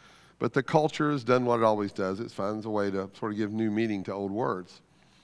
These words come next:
So in the concept of the term evangelical, I'm really gonna approach it as best I can with the idea of just the, the, the overtones of our Christian faith. We recognize, and I'll show you a slide in a, in a moment, that'll recognize some of those other issues,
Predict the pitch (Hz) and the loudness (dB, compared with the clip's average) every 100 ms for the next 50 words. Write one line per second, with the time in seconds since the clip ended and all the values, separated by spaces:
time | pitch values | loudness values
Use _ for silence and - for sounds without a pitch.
0 | _ _ - - _ - 147 143 151 143 | _ _ -20 -20 _ 2 4 4 2 2
1 | - - 233 247 180 143 117 104 113 95 | 0 -2 -2 -2 -2 0 0 2 -2 -2
2 | 95 120 117 - 156 135 139 135 127 107 | -8 -8 -6 -2 -2 0 -2 0 0 2
3 | 131 143 135 117 104 147 196 143 156 151 | 4 6 4 0 2 0 0 2 2 2
4 | 131 117 104 - 139 139 - 98 92 123 | 2 2 0 0 0 0 -2 -6 0 -2
5 | 127 104 92 - 143 92 87 95 - - | 0 -4 -4 -6 -4 -2 -2 -6 -14 -20
6 | - - - 107 113 127 120 120 113 101 | -20 -10 -6 0 2 2 2 2 2 0
7 | 110 117 - 107 104 95 - 113 110 101 | -4 -8 -6 -2 -2 -2 -8 -18 -8 -6
8 | 101 104 107 101 117 131 139 - 131 123 | -6 -4 -6 -4 -2 0 0 0 0 0
9 | 120 120 - 135 - 127 135 147 69 - | 0 -2 0 -4 -2 -4 0 0 -2 -14
10 | - _ _ _ - _ _ _ _ - | -20 _ _ _ -20 _ _ _ _ -2
11 | 127 120 160 226 165 110 101 104 113 110 | 2 4 4 4 0 0 2 2 2 -2
12 | - 143 113 127 117 104 101 110 104 107 | -2 -2 -2 0 0 0 -6 -4 -2 0
13 | 123 107 98 98 98 107 202 - 120 110 | 0 -2 -6 -6 -2 2 2 0 0 2
14 | 104 - 110 98 107 95 98 92 101 98 | 2 -2 -4 -2 -4 -4 -6 -6 -6 -6
15 | 98 | -8